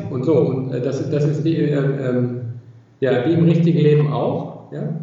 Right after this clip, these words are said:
Wenn, wenn du, wenn die Realität dir permanent das Gleiche zeigt, dann nimmst du das als deine Wahrheit an.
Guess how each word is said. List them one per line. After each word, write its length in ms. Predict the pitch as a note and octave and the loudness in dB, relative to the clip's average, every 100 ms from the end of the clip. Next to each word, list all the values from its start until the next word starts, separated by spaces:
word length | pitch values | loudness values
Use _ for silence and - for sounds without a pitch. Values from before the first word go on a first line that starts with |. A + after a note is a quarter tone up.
| - - - | -12 -16 -2
Wenn, 420 | D3+ E3+ E3+ E3 | 2 4 4 4
wenn 160 | F3 F#3+ | 2 2
du, 140 | F#3+ - - - - _ | 0 -2 -8 -14 -20 _
wenn 140 | C#3+ C#3+ | -4 0
die 60 | |
Realität 920 | D3 C#3+ C#3+ C#3+ D3+ F3 - - - | 2 2 2 0 -2 0 0 -4 -6
dir 160 | D3 C#3+ | -4 -2
permanent 500 | E3 E3+ E3+ E3 D#3+ | 0 2 2 0 0
das 160 | E3 E3 | -2 -2
Gleiche 380 | C3+ C3+ - | -2 -2 -2
zeigt, 500 | - - D3+ - - | -4 -4 0 2 2
dann 120 | C3 C3 | 2 2
nimmst 240 | D3 - | 0 0
du 80 | E3 | 2
das 260 | E3+ D3 | 2 2
als 240 | C#3 C#3 C#3 | 2 0 0
deine 320 | B2 C#3+ C#3 | 0 2 2
Wahrheit 480 | F3+ F3 D#3+ - - | 2 2 4 2 2
an. 140 | - | -2